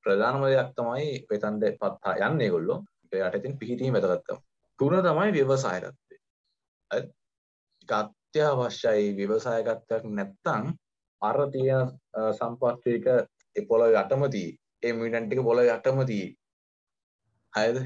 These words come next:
යන්නාස ටික හැමදාම ගස්වල තිබිලා පරලා යයි. ඒ වගේම කවුරුත් කිසිම දෙයක් කරන්නේ නැහැ. ඉතින් අයිති තමයි ව්‍යවසායකත්වයට දෙන නායකත්වය. රජය. <laughs> ඔය ලස්-, අකුරු,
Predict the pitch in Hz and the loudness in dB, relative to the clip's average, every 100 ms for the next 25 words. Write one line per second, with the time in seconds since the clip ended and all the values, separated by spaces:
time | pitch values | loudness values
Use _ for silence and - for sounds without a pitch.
0 | 131 - 101 110 107 107 113 110 107 120 | -6 -10 -6 -4 -4 -4 -2 0 0 2
1 | 120 107 - 113 117 123 - 208 - - | 2 0 0 -2 -2 -6 -10 -20 -8 -2
2 | 117 113 - _ _ _ _ _ _ _ | 0 0 -4 _ _ _ _ _ _ _
3 | 92 101 98 98 104 113 107 113 113 110 | 0 0 2 0 -2 -6 -4 0 0 0
4 | 110 113 117 131 135 - _ _ _ 92 | -2 -2 -6 -4 -4 -8 _ _ _ -12
5 | 98 98 - _ _ _ _ _ _ _ | -10 -10 -18 _ _ _ _ _ _ _
6 | _ _ _ _ _ _ - 101 113 117 | _ _ _ _ _ _ -10 -2 0 2
7 | 117 104 123 131 117 123 - 123 131 113 | 2 0 0 -2 -2 -4 -2 -2 0 0
8 | 117 107 92 - - _ _ _ _ _ | -2 -2 -8 -10 -16 _ _ _ _ _
9 | 90 90 104 104 101 90 - _ _ _ | -10 -2 0 2 0 -4 -10 _ _ _
10 | _ _ _ _ _ _ _ _ - - | _ _ _ _ _ _ _ _ -6 -2
11 | 107 107 101 90 - 90 - - | 0 0 0 -2 -6 -14 -12 -18